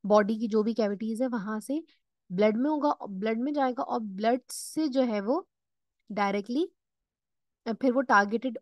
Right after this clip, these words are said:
ऑर्गन्स पर जाता है। तो ये चीजें क्या हुई, ये जो भी सिक्रीशंस सिक्रीट हो रही हैं ये हमारे पास स्टिमुलस हो गया। ठीक है, क्योंकि हम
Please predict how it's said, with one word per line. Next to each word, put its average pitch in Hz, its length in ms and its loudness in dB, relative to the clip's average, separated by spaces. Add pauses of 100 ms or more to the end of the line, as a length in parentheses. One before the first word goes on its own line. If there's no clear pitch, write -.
ऑर्गन्स 190 400 -2
पर 190 140 -8
जाता - 300 -4
है। 170 220 -4 (1080)
तो 254 80 6
ये 220 360 4
चीजें 285 320 6
क्या 294 140 6
हुई, 285 200 4
ये 254 260 2
जो 254 180 2
भी 277 140 0
सिक्रीशंस 240 800 -4 (440)
सिक्रीट 247 500 0
हो 269 100 4
रही 226 180 -2
हैं 254 160 -2
ये 226 340 -2
हमारे 226 320 -2
पास 247 360 -4 (140)
स्टिमुलस 208 600 -4
हो 180 100 -6
गया। 175 240 -8 (1600)
ठीक 247 160 -2
है, 330 100 2 (240)
क्योंकि 254 240 -2
हम 262 420 0